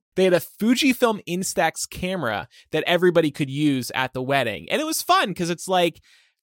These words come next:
the Polaroid concept is, has just always been fun. You take the photo, it spits it out, you shake it, then you look at the photo, you're like, <laughs> "Ha ha, we all look nuts." It's just so, it's, like, such a fun party activity. Polaroids also,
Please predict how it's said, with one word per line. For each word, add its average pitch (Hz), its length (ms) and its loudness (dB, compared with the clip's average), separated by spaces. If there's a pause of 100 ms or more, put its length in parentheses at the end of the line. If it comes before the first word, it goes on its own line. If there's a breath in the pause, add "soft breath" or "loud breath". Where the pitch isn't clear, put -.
the 202 100 -2
Polaroid 240 680 0
concept 170 460 -4
is, 139 340 -8
has 151 180 -6
just 170 160 -4
always 185 300 4
been 104 140 -16
fun. 92 260 -12
You 110 80 -12
take 196 220 -6
the 196 60 -8
photo, 165 400 0
it 135 100 -4
spits - 300 -4
it 180 60 0
out, 151 280 2
you 131 60 -8
shake 175 360 0
it, 160 300 2 (280 soft breath)
then 175 140 -2
you 165 80 -2
look 170 120 -2
at 160 80 -6
the 147 40 -16
photo, 160 380 0
you're 160 140 0
like, 175 140 0
<laughs> - 40 -6
"Ha 302 200 2
ha, 294 180 2
we 262 120 -2
all 254 180 -2
look 233 160 -2
nuts." 220 420 -4 (380 loud breath)
It's - 200 -2
just 208 180 -4
so, 240 280 4
it's, - 260 -2
like, 233 140 0
such 214 220 -4
a 214 60 -2
fun 175 600 -2 (100)
party 151 380 2
activity. 104 640 -4 (180)
Polaroids 226 600 0
also, 131 540 2